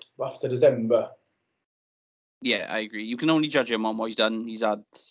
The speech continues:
Speaker 2: he's up there with Calvert-Lewin for the start he's had.
Speaker 1: Mm.
Speaker 2: But that's be-, always been his problem, is he's had a good week
Speaker 1: Been,
Speaker 2: or
Speaker 1: yeah.
Speaker 2: two, two weeks. Yeah, he's never had the consistency.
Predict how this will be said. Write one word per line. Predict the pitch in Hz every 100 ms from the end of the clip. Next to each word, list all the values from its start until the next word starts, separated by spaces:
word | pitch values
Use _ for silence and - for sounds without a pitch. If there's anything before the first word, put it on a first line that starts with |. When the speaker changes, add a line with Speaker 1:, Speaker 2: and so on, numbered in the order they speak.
| - _ _ _ _ _
Speaker 2:
he's | - 123 117
up | 104
there | 110
with | 107 107
Calvert-Lewin | 117 104 117 110 107
for | 104 110 107
the | 110
start | - 107 -
he's | -
had. | 113 113 - _ _ _ _ _ 202
Speaker 1:
Mm. | 208 202 -
Speaker 2:
But | - - _ - - - _
that's | 123 120
be-, | - 113
always | 117 110
been | 107 101
his |
problem, | 98 104 101 104 107
is | 107 - - -
he's | - 104 - - - _
had | 110 107
a |
good | 110 101 - -
week | - 117
Speaker 1:
Been, | 107 107
Speaker 2:
or |
Speaker 1:
yeah. | 110 - _ 113
Speaker 2:
two, | 107 107 -
two | 113
weeks. | 98 107 - -
Yeah, | 110 -
he's | 110 -
never | 107 104 107
had | 110
the | -
consistency. | - 104 - - - - -